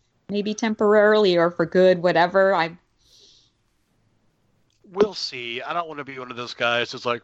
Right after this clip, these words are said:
Speaker 2: "Yep, quitting forever," and then I come back, you know, the next year like Peyton Manning. I don't wanna deal with that.
Speaker 1: <laughs>
Speaker 2: But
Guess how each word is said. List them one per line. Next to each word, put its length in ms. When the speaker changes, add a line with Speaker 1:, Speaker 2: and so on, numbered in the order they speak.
Speaker 2:
"Yep, 300
quitting 460
forever," 640
and 100
then 80
I 80
come 320
back, 320
you 120
know, 180
the 140
next 340
year 240
like 160
Peyton 260
Manning. 380
I 60
don't 100
wanna 160
deal 180
with 120
that. 260
Speaker 1:
<laughs> 380
Speaker 2:
But 240